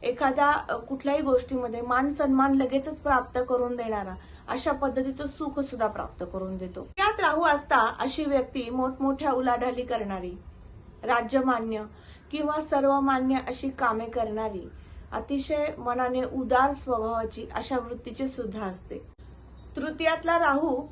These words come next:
मित्रमंडळींचं सुख सुद्धा मोठ्या प्रमाणात देतो. म्हणजे तुम्हाला एखादी अडचण आली तर तुमच्या मित्राची साथ तुम्हाला लगेचच मिळते, साथ सोबत लगेचच मिळते आणि त्या माध्यमातनं तुम्ही त्या संघर्षातनं, त्या अडचणीतनं लगेचच बाहेर पडता. त्या कुंडलीतला राहू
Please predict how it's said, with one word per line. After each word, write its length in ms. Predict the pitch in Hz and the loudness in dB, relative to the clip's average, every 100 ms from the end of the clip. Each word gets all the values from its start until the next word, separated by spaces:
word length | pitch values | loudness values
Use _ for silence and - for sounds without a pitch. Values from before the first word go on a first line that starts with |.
| - | -2
मित्रमंडळींचं 800 | 269 269 320 320 311 311 294 320 | -2 4 4 4 4 2 2 -4
सुख 280 | - 320 269 | -4 -6 -6
सुद्धा 300 | 302 269 269 | -2 2 4
मोठ्या 320 | 269 262 277 | 4 2 -2
प्रमाणात 360 | 247 220 220 | 0 0 0
देतो. 380 | 208 196 - - - 233 | -2 -4 -6 -12 -12 -10
म्हणजे 180 | 233 277 | -6 -4
तुम्हाला 320 | 302 269 277 | 2 2 2
एखादी 280 | 285 294 294 | 0 -2 0
अडचण 380 | 277 254 277 285 | 2 2 0 0
आली 280 | 302 247 220 - - - | 0 0 -6 -12 -10 -2
तर 60 | 285 | -2
तुमच्या 400 | 311 285 311 302 | 0 0 2 2
मित्राची 480 | 285 269 262 294 | 0 -2 -4 -4
साथ 300 | 277 294 240 226 247 | -4 2 2 2 -4
तुम्हाला 300 | 247 254 262 | -4 -4 -2
लगेचच 520 | 254 220 226 254 254 | -2 -2 -2 -4 -4
मिळते, 380 | 254 233 220 202 | -2 -2 -4 -6
साथ 220 | 214 220 | -2 -4
सोबत 360 | 220 254 226 240 226 | -2 -4 -2 -4 -4
लगेचच 460 | 214 220 226 220 | -2 -2 -4 -8
मिळते 380 | 247 226 220 196 | -8 -8 -8 -6
आणि 280 | - 247 254 262 - - - | -4 -2 -4 -6 -14 -8 4
त्या 120 | 277 | 6
माध्यमातनं 640 | 285 269 226 254 254 262 | 6 2 2 2 2 0
तुम्ही 220 | 269 262 269 | -4 0 2
त्या 140 | 277 | 2
संघर्षातनं, 800 | 285 269 240 247 247 226 220 208 | 2 -4 -2 -4 -2 -4 -4 -6
त्या 160 | 208 226 | -2 0
अडचणीतनं 560 | 220 220 247 254 262 | 0 -2 -4 -4 0
लगेचच 400 | 262 247 254 254 | 2 4 4 2
बाहेर 300 | 220 208 185 | -4 -4 -4
पडता. 340 | 185 185 - - - - - | -6 -8 -8 -14 -14 -10 -4
त्या 100 | 277 | -2
कुंडलीतला 640 | 269 233 233 226 240 247 | -2 -4 -6 -6 -4 -2
राहू 340 | 247 240 247 | -2 -2 -2